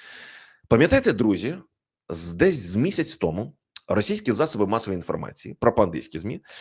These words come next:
писали про певні інсайди з закритої зустрічі Володимира Путіна. На цій зустрічі він якраз і говорив про Одесу.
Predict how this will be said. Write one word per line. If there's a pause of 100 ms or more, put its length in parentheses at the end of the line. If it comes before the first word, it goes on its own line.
(240)
писали
про
певні
інсайди (140)
з
закритої
зустрічі
Володимира
Путіна. (1400)
На
цій
зустрічі
він
якраз
і
говорив
про
Одесу.